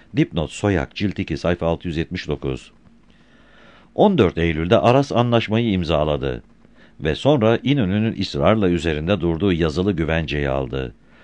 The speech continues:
Sorun Atatürk ile İnönü arasındaki karşılıklı sürtüşmenin biraz daha artması pahasına çözülmüştü.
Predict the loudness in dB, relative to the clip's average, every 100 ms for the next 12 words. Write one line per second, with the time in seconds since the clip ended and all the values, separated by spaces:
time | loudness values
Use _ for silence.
0 | _ 2 4 6 4 2 2 0 2 0
1 | 2 0 0 0 0 -2 -4 -4 -2 0
2 | 2 2 0 -2 0 0 0 0 -2 0
3 | 0 2 4 4 4 4 4 4 2 -2
4 | -2 0 0 0 0 -4 -2 -4 -2 -4
5 | -6 -6 -6 -6